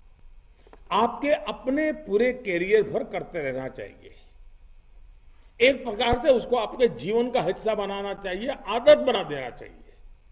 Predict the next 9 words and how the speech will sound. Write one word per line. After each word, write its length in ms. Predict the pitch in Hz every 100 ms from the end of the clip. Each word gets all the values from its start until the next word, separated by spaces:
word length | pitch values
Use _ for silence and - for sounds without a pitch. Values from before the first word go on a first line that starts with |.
| - - - - - - - - - -
और 140 | 151
मैं 360 | 147 160 185 175
संस्कार 500 | 170 170 175 185 185
की 100 | 190
मेरी 200 | 185 190
सीधी-सीधी 640 | 196 190 208 156 202 202
परिभाषा 640 | 185 190 190 214 214 180
यही 340 | 233 208 269 277
है 280 | 147 104